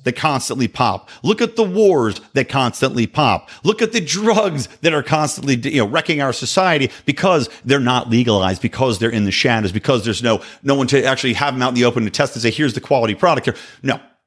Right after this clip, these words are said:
The stability is in the marketplace existing where everybody is pulling at all times to keep it in equilibrium.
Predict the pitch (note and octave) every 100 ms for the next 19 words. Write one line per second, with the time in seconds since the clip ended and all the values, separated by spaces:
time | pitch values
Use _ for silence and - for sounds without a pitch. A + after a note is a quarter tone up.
0 | _ _ _ _ D3 D#3 - E3 B2+ -
1 | A#3 A3 D3+ F#2 F2+ A#2 _ _ _ -
2 | E3+ C3+ - D3 C3+ C3+ A#2+ _ A#2 B2+
3 | A#2+ B2+ B2+ C3 C3 - A2+ G2+ A#2+ F#2+
4 | G2+ A#2+ - A2 G2 - - G#2+ A2 A2+
5 | A#2 F#2+ A2 G2+ F#2 F#2+ F#2 G2+ A2+ F2+
6 | E2 - G#2+ F#2+ F2+ - F#2 - F#2 E2+
7 | - F2+ E2 - E2+ - A2 F2 G2+ -
8 | F#2 - E2+ F2+ F2+ - D2+ E2+